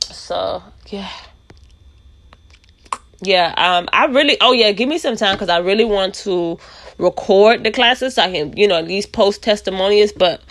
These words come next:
for the, in the meantime, I'll probably just ask her mom to, you know, ask her and her mom to, you know, do a review on Google. I'm on Google, so you can type in Mama Dance Group. I already got ten views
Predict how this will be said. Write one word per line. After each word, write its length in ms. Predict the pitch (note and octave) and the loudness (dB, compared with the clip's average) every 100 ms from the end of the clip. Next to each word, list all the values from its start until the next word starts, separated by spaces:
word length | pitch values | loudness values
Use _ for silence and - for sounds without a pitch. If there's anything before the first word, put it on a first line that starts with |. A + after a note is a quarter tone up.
| - - | -20 -4
for 160 | G3+ | -2
the, 120 | - | 0
in 60 | F#3 | 0
the 60 | F3+ | 2
meantime, 460 | F#3+ F#3 G3+ F3 | 0 0 -2 0
I'll 180 | E3 F#3 | 2 2
probably 300 | - F3+ F3 | 0 -2 -2
just 200 | E3+ E3 - | -4 -4 0
ask 300 | E3+ E3+ - | 0 0 0
her 160 | F3+ | -2
mom 520 | E3+ D#3+ D#3+ D#3 E3 D#3 - - - - - _ | 0 -2 -2 -2 -6 -10 -20 -20 -20 -20 -20 _
to, 500 | - - F#3+ F#3 - G3 | -12 0 2 2 -2 0
you 120 | G3+ | 2
know, 140 | F3 - | 2 0
ask 260 | F#3 F3+ | 0 -2
her 80 | G#3+ | -4
and 180 | F3 F3+ | -4 -2
her 80 | E3+ | -6
mom 340 | E3+ D#3+ D#3 | -4 -4 -6
to, 360 | - F3+ E3+ D3+ | -8 -4 -4 -2
you 140 | F#3 F3+ | -2 -2
know, 160 | D#3 | -2
do 160 | D#3+ F3+ | 0 2
a 80 | E3 | 2
review 380 | D#3+ D#3 E3 | -2 -4 -4
on 180 | - D#3+ | -2 -4
Google. 300 | D#3 E3 E3 | -4 -4 2
I'm 120 | G#3+ | 4
on 160 | F4 C#4+ | 6 6
Google, 360 | A3 A#3+ C#3 D#3+ | 6 6 2 -2
so 100 | G3 | -4
you 100 | G#3 | 0
can 120 | A3 | 0
type 280 | B3 A#3+ A#3 | 0 0 0
in 180 | G3+ | 0
Mama 540 | F3 F#3 F#3+ F3 F3+ G3 - - | 0 0 2 0 0 -4 -12 -2
Dance 400 | F3+ F3+ F3+ - | 2 2 0 -4
Group. 300 | F3+ F3 - - - | -4 -4 -4 -14 -4
I 100 | D#3 | 2
already 140 | A3+ | 2
got 240 | C4+ G#3+ - | 4 0 0
ten 240 | B3 A3 | 0 0
views 500 | F3 F#3 F3+ F3 - | 0 -2 -2 -4 -10